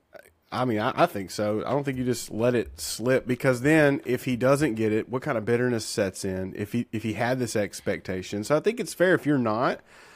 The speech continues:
say, "Listen, um, we want you to know we're grateful that you were here," or, "Don't lie. Maybe you weren't." And, but then say, "But this is not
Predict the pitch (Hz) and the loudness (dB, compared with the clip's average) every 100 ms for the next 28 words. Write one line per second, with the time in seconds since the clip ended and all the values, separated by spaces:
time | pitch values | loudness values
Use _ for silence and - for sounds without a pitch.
0 | - _ - 131 123 127 127 107 98 110 | -20 _ -2 0 2 0 0 -4 -2 -2
1 | 107 104 92 - 110 127 165 165 131 123 | -2 -4 -8 -14 -6 0 0 0 0 0
2 | 107 95 110 127 143 123 110 120 113 92 | -2 0 0 0 0 -2 0 0 0 -2
3 | 101 123 170 180 107 123 107 107 98 107 | -2 -2 -4 -6 -4 0 0 0 -2 -2
4 | 87 95 107 110 117 101 - - 110 120 | -4 -6 -4 -4 -4 -6 -8 -6 -2 0
5 | 120 135 127 127 107 110 82 104 123 131 | 0 0 2 2 2 -4 -6 -2 -2 0
6 | 131 127 123 123 | -2 0 0 0